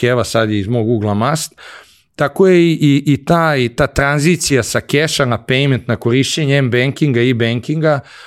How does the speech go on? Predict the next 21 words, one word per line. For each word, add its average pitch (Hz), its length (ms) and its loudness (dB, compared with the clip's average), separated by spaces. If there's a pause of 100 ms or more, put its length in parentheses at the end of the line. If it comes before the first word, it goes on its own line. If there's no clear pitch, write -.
(140)
postala 135 460 0
must. 123 540 -4 (160)
Mislim, 104 480 -4 (440)
tako 123 260 -2
da, 147 400 -2 (200)
ono, 139 320 -2
mislim 156 600 0
da, 160 220 2
da, 160 280 2
da 156 180 0
generalno 170 460 2
smo 160 240 0
na 160 80 4
nekom, 156 520 0
ono, 113 300 0 (120)
ok 156 240 -2 (220)
putu - 300 0
sad, 90 260 -8
vidjet 104 220 -2
ćemo, 85 260 -14
ovaj, 82 500 -14